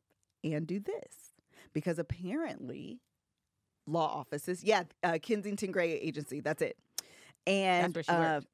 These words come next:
Speaker 1: yeah, that's the <clears throat> agency that she signed
Speaker 2: Oh,
Speaker 1: to,
Speaker 2: got
Speaker 1: the,
Speaker 2: it, got
Speaker 1: the
Speaker 2: it. Okay.
Speaker 1: boutique Black
Speaker 2: Got it.
Speaker 1: agency.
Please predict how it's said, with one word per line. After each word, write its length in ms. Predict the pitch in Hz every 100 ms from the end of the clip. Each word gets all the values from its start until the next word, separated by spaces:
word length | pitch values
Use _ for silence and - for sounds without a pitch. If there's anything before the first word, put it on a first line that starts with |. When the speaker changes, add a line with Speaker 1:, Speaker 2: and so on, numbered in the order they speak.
| _
Speaker 1:
yeah, 120 | - 170
that's 300 | 175 190 -
the 320 | 196 185 170
<clears throat> 40 | 190
agency 380 | 202 175 - 170
that 140 | 135
she 120 | -
signed 240 | 147 147 151
Speaker 2:
Oh, 100 | 165
Speaker 1:
to, 20 |
Speaker 2:
got 160 | 170 156
Speaker 1:
the, 40 |
Speaker 2:
it, 20 | 131
got 40 |
Speaker 1:
the 60 | 160
Speaker 2:
it. 80 | 175
Okay. 100 | 170
Speaker 1:
boutique 220 | - 170
Black 200 | 170 156
Speaker 2:
Got 40 | -
it. 40 |
Speaker 1:
agency. 420 | - 135 - -